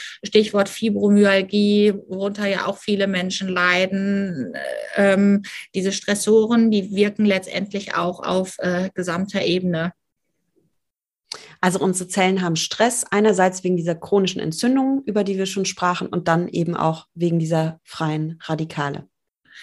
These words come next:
Speaker 1: Genau, und diese freien Radikalen, die begünstigen letztendlich auch nochmal chronische Entzündungsprozesse, ne? Also gelten auch als Brandbeschleuniger in unserem Körper.
Speaker 2: Mhm.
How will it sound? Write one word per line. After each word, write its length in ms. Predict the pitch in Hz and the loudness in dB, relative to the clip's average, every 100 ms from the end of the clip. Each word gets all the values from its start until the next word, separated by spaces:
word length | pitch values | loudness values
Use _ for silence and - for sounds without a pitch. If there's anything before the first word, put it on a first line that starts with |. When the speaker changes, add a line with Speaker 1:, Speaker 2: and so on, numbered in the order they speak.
| - | 0
Speaker 1:
Genau, 280 | 220 185 175 | 4 4 2
und 100 | 196 | 0
diese 160 | 208 | 0
freien 320 | 202 190 208 | 0 0 0
Radikalen, 880 | 220 202 196 - 202 214 262 269 196 208 | 0 -2 -2 -2 0 2 2 2 0 -2
die 240 | 220 254 | -2 0
begünstigen 760 | 233 208 226 240 - 254 247 | -2 -2 0 0 0 -2 2
letztendlich 720 | 247 208 202 185 202 220 214 - | 2 2 -4 -2 -2 -2 -4 -4
auch 220 | 185 - | -4 -4
nochmal 360 | 202 - 190 | -4 0 0
chronische 480 | 190 - 180 180 - | 0 -2 -2 -2 -4
Entzündungsprozesse, 1120 | - 175 - 165 165 180 - 156 - 135 123 110 | -6 -6 -6 -8 -8 -12 -12 -8 -6 -6 -4 -2
ne? 240 | 151 233 | 0 2
Also 220 | 190 185 | 2 0
gelten 320 | 185 175 185 196 | 2 0 2 0
auch 160 | 180 | -2
als 200 | 185 185 | -4 -6
Brandbeschleuniger 920 | - 170 175 180 - 165 170 165 160 | -4 -4 -4 -6 -4 -4 -2 -2 -2
in 140 | 165 160 | -4 -6
unserem 320 | 165 160 160 | -6 -8 -6
Körper. 460 | 170 147 - - - _ _ _ _ _ | -2 -2 -2 -6 -6 _ _ _ _ _
Speaker 2:
Mhm. 520 | - 160 151 151 185 | 0 0 0 -6 -12